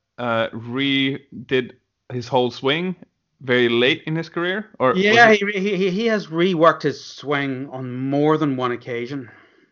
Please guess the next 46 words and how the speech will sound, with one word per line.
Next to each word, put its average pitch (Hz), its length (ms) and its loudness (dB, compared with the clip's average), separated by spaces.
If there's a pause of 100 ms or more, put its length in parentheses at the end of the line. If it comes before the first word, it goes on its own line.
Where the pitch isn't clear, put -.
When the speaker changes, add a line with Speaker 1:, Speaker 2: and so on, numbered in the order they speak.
(140)
Speaker 2:
Um, 113 800 -2
Speaker 1:
Where 127 280 4
he, 127 220 2
he 123 280 0
has 123 280 0
a 120 60 0
long 131 560 0
period 113 500 -2
from 110 360 -2
going 131 420 0
from 113 240 -4
being 113 240 -2
a 104 60 0
professional 113 840 -2
into 110 340 -2
actually 107 380 -2
going 107 380 -2
to 107 280 -2 (220)
being 107 240 0
a 104 40 2
no 113 280 2
one 104 260 -2
for, 101 220 -4
like, 95 200 -2
a 101 60 -4
year. 104 560 0 (140)
Speaker 2:
That's 131 240 -4
right. 131 240 0 (560)
That's 120 180 -6
Speaker 1:
And, - 100 0
Speaker 2:
right. 131 140 4
Well, 139 80 -2
he 117 80 0
Speaker 1:
and 113 80 0
Speaker 2:
did 113 80 0
Speaker 1:
he 123 80 2
Speaker 2:
that. 160 80 2
Speaker 1:
just - 320 -10
pushes 123 400 -4
through 117 360 -6
that 98 360 -2 (380)
period 101 500 -2 (500)
without 101 360 -2
giving 104 240 -4
a 92 60 -4
shit, - 280 -8